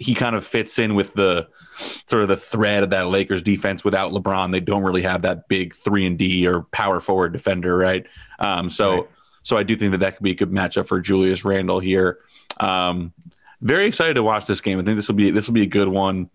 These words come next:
Speaker 1: Um, do, do wanna shout out, uh, Talen Horton-Tucker. He was really fun to watch in that game against the Nets, uh, just kind of showing off
Speaker 2: Yeah.
Speaker 1: some of that combo guard, uh, skill,
Speaker 2: Mm-hmm.
Speaker 1: skill ball that he's been known for. And, you know, I think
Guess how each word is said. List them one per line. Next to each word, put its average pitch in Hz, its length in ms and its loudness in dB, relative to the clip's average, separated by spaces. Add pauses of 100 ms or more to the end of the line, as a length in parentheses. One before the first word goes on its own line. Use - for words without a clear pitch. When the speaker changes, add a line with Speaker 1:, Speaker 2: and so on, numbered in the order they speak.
(120)
Speaker 1:
Um, 87 400 -4 (320)
do, 123 160 4
do 120 180 2
wanna 120 180 2
shout 104 360 -2
out, 98 340 0
uh, 92 260 -2
Talen 107 360 0
Horton-Tucker. 95 880 -2 (340)
He 107 280 0
was 98 280 0
really 95 260 2
fun 95 200 -2
to 90 80 0
watch 87 340 0
in 95 60 0
that 87 160 -2
game 90 200 0
against 87 220 -2
the 85 80 -4
Nets, 87 420 -2
uh, 82 260 0 (120)
just 92 240 -2
kind 101 180 -4
of 87 120 -8
showing 98 360 -2
off 90 220 -2
Speaker 2:
Yeah. 85 60 -4
Speaker 1:
some 80 100 -2
of 92 80 0
that 90 280 -4 (320)
combo 101 400 0
guard, 92 600 2
uh, 92 280 0
skill, 104 640 0
Speaker 2:
Mm-hmm. 85 80 -4
Speaker 1:
skill 104 340 0
ball 92 340 2
that 92 160 0
he's 98 220 2
been 92 240 0
known 95 260 0
for. 95 300 2
And, 92 240 -2 (480)
you 226 80 4
know, 120 160 2
I 107 160 0
think 110 240 -2